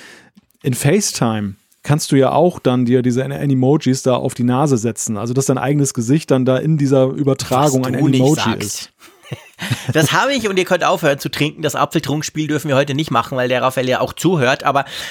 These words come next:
Speaker 2: das habe ich tatsächlich das erste Mal mit dem Raphael Zeyer ausprobiert, vor, vor gefühlt ewiger Zeit schon. Da haben wir uns mal fast eine halbe Stunde lang mit FaceTime unterhalten und jeder hatte irgend so ein komisches Animoji vorne dran. Es ist recht witzig, gell? Das muss man schon sagen. Das ist ziemlich lustig, ja.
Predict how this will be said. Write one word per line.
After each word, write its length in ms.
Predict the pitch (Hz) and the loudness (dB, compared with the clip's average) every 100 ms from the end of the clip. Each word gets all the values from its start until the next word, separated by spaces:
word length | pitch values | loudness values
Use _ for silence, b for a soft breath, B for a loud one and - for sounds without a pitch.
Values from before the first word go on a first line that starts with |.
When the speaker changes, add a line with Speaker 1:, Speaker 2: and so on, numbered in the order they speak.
| B | B
Speaker 2:
das 100 | 139 | 0
habe 120 | 208 | 0
ich 60 | 233 | 0
tatsächlich 420 | 220 214 208 180 | -2 0 0 0
das 80 | 143 | 0
erste 200 | 160 - | 0 2
Mal 160 | 170 | 0
mit 120 | 156 147 | 0 -2
dem 80 | |
Raphael 320 | 135 127 135 120 | -2 0 -2 -2
Zeyer 280 | 143 170 | -2 0
ausprobiert, 520 | 101 110 - 117 120 - | -2 -2 -6 -4 -4 0
vor, 220 | 123 113 | -2 0
vor 180 | - 120 | -2 -2
gefühlt 480 | 120 147 160 - - | -2 -2 -4 -6 -2
ewiger 400 | 160 170 180 139 | 2 2 4 0
Zeit 280 | - 147 185 | 0 -2 -2
schon. 240 | - 117 165 B B B | -2 -2 -4 B B B
Da 100 | 120 | -2
haben 100 | 135 | 2
wir 60 | 165 | 0
uns 140 | - | 0
mal 420 | 147 139 131 127 127 | 2 2 0 -6 -14
fast 340 | - 156 - | -4 -4 0
eine 100 | 190 | 0
halbe 200 | 147 170 | 0 0
Stunde 260 | 160 175 175 | 0 0 2
lang 140 | 147 151 | 0 0
mit 140 | 143 | -2
FaceTime 440 | - 135 - 143 135 | 0 0 2 0 0
unterhalten 440 | 143 123 143 156 | -2 0 0 -2
und 120 | 151 | -2
jeder 180 | 127 156 | 0 2
hatte 180 | 135 131 | 0 -2
irgend 200 | 131 135 | -6 -6
so 60 | 131 | -6
ein 80 | 123 | -4
komisches 340 | 131 139 120 | -2 -2 0
Animoji 520 | 123 120 123 165 127 | 0 2 0 0 -2
vorne 260 | 107 98 107 | -2 -4 -4
dran. 300 | - 98 139 B B B B _ _ | -6 -4 -6 B B B B _ _
Es 180 | 139 - | -4 -2
ist 180 | 170 165 | -2 0
recht 260 | 220 - | -2 -2
witzig, 400 | 220 - 113 98 | -6 -4 -6 -6
gell? 260 | - 120 147 - | -4 -4 -4 -4
Das 140 | 185 | 0
muss 160 | 208 - | 0 2
man 120 | 233 | 0
schon 200 | 208 214 | 2 2
sagen. 360 | 220 - 147 135 | 2 0 -4 -4
Das 160 | 123 208 | -4 -4
ist 220 | - - | -6 -4
ziemlich 460 | 175 185 202 190 | -2 -2 -2 -4
lustig, 400 | 156 151 - 107 | -4 -6 -6 -8
ja. 180 | 101 95 | -6 -6